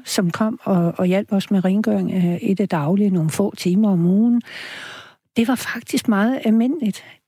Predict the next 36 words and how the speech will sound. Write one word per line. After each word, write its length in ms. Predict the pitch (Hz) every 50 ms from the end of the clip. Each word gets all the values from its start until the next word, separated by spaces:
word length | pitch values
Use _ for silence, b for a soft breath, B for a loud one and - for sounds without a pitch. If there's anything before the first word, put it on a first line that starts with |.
| _
Der 180 | - 226 220 214
har 180 | 190 175 214 208
jo 200 | 208 202 196 180
gennem 480 | - 233 247 240 214 185 165 160 165 170 - -
tiden 440 | - - 262 254 247 208 175 180 180
været 340 | 196 202 226 254 269 240 -
den 200 | 202 180 175 160
der, 340 | 175 175 185 170 151 147 147 - - _ - - -
øh, 360 | 202 180 175 170 170 165 165 156 180 175 -
oplevelse 540 | - 196 190 196 - 208 185 175 170 - 185
af, 280 | 175 180 180 170 - -
at, 140 | - 175 165 - 226 - - - -
at 60 | 185 - _ -
det 120 | - 240
var 80 | - 240
fuldstændig 1080 | - - - - - - 262 285 294 - - - - - - 233 226 226 220 214 220 208
legalt, 560 | 185 165 156 - 196 226 254 247 - 247 -
at 140 | - 185 -
kvinder 360 | - - 208 202 220 226 214
kunne 200 | - - 208 170
gå 100 | - 180
ud 160 | 180 196 -
og 120 | - 180
tjene 240 | - - 185 185 190 190
sig 120 | - 180
en 100 | 165 165
ekstra 300 | 160 160 - - - 180
killing. 400 | - - 185 170 175 170 170 165
Der 60 | 196
var 120 | 196 202 208
jo 60 | 202
mange, 280 | 202 202 208 233 262 254
der 60 | 233
gik 260 | 185 - 240 233 - -
hjemme 220 | 226 226 254 262
stadigvæk. 600 | - - 233 226 247 269 269 233 170 170 - -